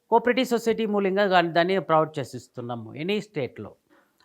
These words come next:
అది కోఆపరేటివ్ స్మాల్ బ్యాంక్స్, బ్యాంక్స్లో. ఆ తర్వాత వచ్చి ఇప్పుడు పాలు అమ్ముకోవడానికి వ్యక్తి కానుంటే, పెద్ద దుకాణం పెట్టాడంటే, "నేను అడ్వాన్స్ ఇస్తానబ్బా, నువ్వు పశువు పెంచి నాకు పాలు ఇవ్వు" అంటాడు. అది చాలా వరకు చాలా నెట్వర్క్ పోతున్నది.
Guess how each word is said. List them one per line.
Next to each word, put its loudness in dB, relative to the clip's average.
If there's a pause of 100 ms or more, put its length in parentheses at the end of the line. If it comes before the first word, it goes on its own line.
అది -4
కోఆపరేటివ్ -2
స్మాల్ 0
బ్యాంక్స్, -6
బ్యాంక్స్లో. -8 (720)
ఆ 2
తర్వాత 6
వచ్చి 6
ఇప్పుడు -2
పాలు 4
అమ్ముకోవడానికి 0
వ్యక్తి 0
కానుంటే, 0 (460)
పెద్ద 0
దుకాణం 4
పెట్టాడంటే, 0
"నేను 2
అడ్వాన్స్ 2
ఇస్తానబ్బా, 0
నువ్వు -2
పశువు 0
పెంచి -4
నాకు 0
పాలు 4
ఇవ్వు" 0
అంటాడు. -12 (420)
అది -6
చాలా 6
వరకు 2
చాలా 2
నెట్వర్క్ -2
పోతున్నది. -8